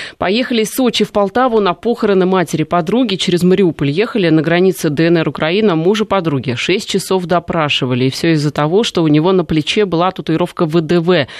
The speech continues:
Когда его отпустили, они ехали до Запорожья без остановки, в гостинице он снял жилетку кожаную, и вся его спина была в крови, кожу,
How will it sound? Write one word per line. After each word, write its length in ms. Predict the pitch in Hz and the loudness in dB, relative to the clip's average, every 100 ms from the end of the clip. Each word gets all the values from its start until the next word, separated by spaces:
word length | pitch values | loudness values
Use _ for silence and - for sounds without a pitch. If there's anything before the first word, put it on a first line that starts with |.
| - - - | -14 -14 -6
Когда 260 | 180 185 | -2 0
его 120 | 190 190 | 0 0
отпустили, 460 | - 202 - 226 | -2 -4 -2 0
они 220 | 196 175 | 2 4
ехали 400 | 175 175 175 165 | 2 0 0 0
до 120 | 151 160 | 0 -2
Запорожья 480 | 165 175 170 156 | -2 -2 0 -2
без 180 | 151 160 | -2 0
остановки, 640 | 170 - 175 202 254 - 185 | -2 0 2 2 0 0 -2
в 80 | 147 | 0
гостинице 640 | 180 - 240 240 196 175 | -2 -2 0 0 0 0
он 80 | 165 | -2
снял 400 | - 180 151 135 | 0 0 0 0
жилетку 800 | 127 160 208 247 - 202 165 147 | -2 0 0 0 0 2 2 0
кожаную, 520 | 175 156 151 143 139 | 0 0 2 2 2
и 40 | |
вся 220 | 135 185 175 | 0 0 0
его 120 | 147 | -2
спина 300 | - 160 170 | -4 -2 0
была 140 | 156 | 0
в 160 | 160 - | -2 -2
крови, 480 | 180 160 165 220 220 | -2 0 0 0 -2
кожу, 500 | - 202 190 170 | 2 2 2 0